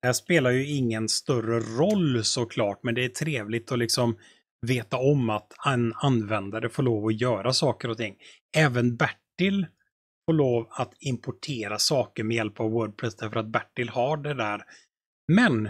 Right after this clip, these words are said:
nu ska vi se här. Bertil punkt se vill ha ett, eh, tema och, eh, Bertil punkt se vill ha det här temat som, som man hade förut.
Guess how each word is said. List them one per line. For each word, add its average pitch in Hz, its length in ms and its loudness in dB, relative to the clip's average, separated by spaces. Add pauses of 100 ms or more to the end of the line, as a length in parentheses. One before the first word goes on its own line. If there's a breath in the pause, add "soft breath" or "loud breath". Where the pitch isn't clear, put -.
nu 175 140 2
ska 202 140 -4
vi 190 100 0
se 180 180 2
här. 123 420 -2 (720)
Bertil 202 340 0
punkt 214 360 2
se 190 300 4
vill 131 240 -2
ha 131 360 0
ett, - 380 -2
eh, 123 200 0 (280)
tema 190 440 2
och, - 460 -4
eh, 120 420 2
Bertil 120 340 -2
punkt 160 360 -4
se - 160 -4
vill 131 160 -4
ha 127 180 -2
det 120 80 -4
här 117 140 -4
temat 107 460 -6
som, 117 320 0 (360 soft breath)
som - 160 -6
man 107 140 -2
hade 113 280 -4
förut. 143 920 0